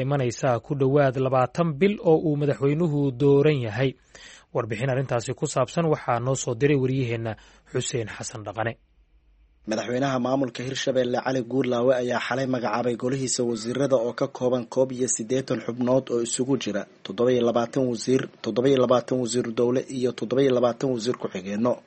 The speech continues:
Speaker 2: Magacaabidda golahan wasiirada ayaa waxaa la sugayay muddo ku dhow laba sano, tan iyo markii madaxweyne Guudlaawe loo doortay xilka madaxweynaha Hirshabelle dhammaadkii sanadkii laba kun iyo labaatan. Doorashadii Goodlaw ilaa waqtigan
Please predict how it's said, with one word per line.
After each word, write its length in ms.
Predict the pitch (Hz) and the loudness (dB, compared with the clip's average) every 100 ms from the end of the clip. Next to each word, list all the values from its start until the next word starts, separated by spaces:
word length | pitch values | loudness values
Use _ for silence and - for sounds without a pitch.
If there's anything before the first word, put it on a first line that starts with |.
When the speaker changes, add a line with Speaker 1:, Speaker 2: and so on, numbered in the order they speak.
| _ _ _ | _ _ _
Speaker 2:
Magacaabidda 500 | 113 104 120 143 135 | 0 2 2 2 -2
golahan 340 | 117 131 139 131 | 0 2 2 0
wasiirada 440 | 117 123 135 139 123 | -2 -2 0 2 2
ayaa 200 | 123 120 | 0 -2
waxaa 240 | 131 123 | -2 -4
la 100 | 123 | -4
sugayay 420 | - 135 131 123 | -4 0 2 2
muddo 300 | 117 120 131 | 2 -2 -4
ku 120 | 131 143 | -4 -4
dhow 140 | 131 123 | 0 2
laba 200 | 123 131 | 2 0
sano, 300 | - 101 101 - - | -2 -6 -10 -12 -8
tan 140 | 131 | -2
iyo 180 | 127 123 | 0 0
markii 400 | 127 131 - 127 | 0 -2 -4 -4
madaxweyne 480 | 120 113 123 131 123 | -4 -6 -2 0 -2
Guudlaawe 400 | 123 139 131 120 | -2 0 2 2
loo 180 | 117 131 | 4 4
doortay 340 | 131 123 - 113 | 4 0 -2 -6
xilka 300 | 139 135 127 | -6 -2 -4
madaxweynaha 460 | 123 110 123 139 | -2 -4 -2 -2
Hirshabelle 580 | 131 139 - 117 98 101 - - - - | -4 -4 -4 -4 -4 -8 -10 -18 -20 -6
dhammaadkii 460 | 101 123 127 127 | 0 2 0 0
sanadkii 420 | 120 139 123 - 123 | 0 0 -2 -4 -4
laba 200 | 123 131 | -2 -4
kun 220 | - 139 | -6 -10
iyo 120 | 107 | -8
labaatan. 460 | 101 101 101 - 101 - _ - _ - | -8 -8 -10 -10 -14 -14 _ -20 _ 2
Doorashadii 460 | 151 - 151 135 | 2 2 2 2
Goodlaw 420 | 117 139 131 123 123 | 0 -2 2 2 2
ilaa 300 | - 123 131 | 0 0 2
waqtigan 460 | 135 - 123 127 | 0 -4 -8 -8